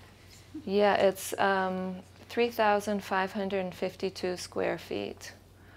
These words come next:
So, you know, we do events now, like the Portland Art Museum will, um, you know, put a screen on the wall in front of the mural and show open air films over the summer.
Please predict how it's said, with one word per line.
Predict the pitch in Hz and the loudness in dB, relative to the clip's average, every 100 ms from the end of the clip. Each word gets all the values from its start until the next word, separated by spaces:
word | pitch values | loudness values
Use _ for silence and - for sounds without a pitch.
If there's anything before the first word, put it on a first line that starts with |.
| - - - - | -20 -20 -20 -20
So, | - - 190 180 180 175 175 - - - - - - - - - - - - - - | -12 -2 2 4 2 2 0 -4 -8 -18 -20 -20 -20 -20 -20 -20 -20 -20 -20 -10 -6
you | 185 233 | 4 4
know, | 165 170 - - - - 185 | 4 0 -10 -18 -18 -16 -4
we | 196 240 | 2 4
do | 226 247 | 6 6
events | 220 208 208 202 | 8 6 4 0
now, | 208 196 190 | -2 0 2
like | 185 180 | 2 0
the | 190 | -4
Portland | - 196 190 185 | 2 4 4 2
Art | 180 - | 2 0
Museum | 180 175 175 170 165 | -2 -2 -2 -4 -4
will, | 165 165 165 175 - - | -2 0 -2 -4 -10 -10
um, | - 160 156 160 - - - - - - - | -6 -4 -4 -6 -10 -16 -20 -14 -14 -10 -4
you | 180 | -2
know, | 160 - - - | -2 -6 -10 -2
put | 214 | 2
a | 196 | 2
screen | 190 - 190 185 180 180 | 0 -2 0 2 2 0
on | - 170 170 | -2 -2 -2
the | 170 | -2
wall | 160 160 160 160 | 0 2 2 0
in | 165 | -4
front | 160 160 | -6 -6
of | 160 | -4
the | 165 | -8
mural | 160 156 156 156 | -6 -4 -4 -6
and | - 160 | -8 -8
show | 156 - 160 160 156 160 - | -8 -4 -4 -2 -4 -6 -8
open | 156 160 160 | -8 -8 -8
air | 160 160 156 156 156 165 - | -6 -4 -4 -6 -10 -14 -16
films | - 165 156 160 160 156 - - - | -8 -6 -6 -8 -10 -10 -12 -12 -6
over | 160 160 | -4 -4
the | 160 | -6
summer. | 156 156 156 156 | -6 -6 -6 -6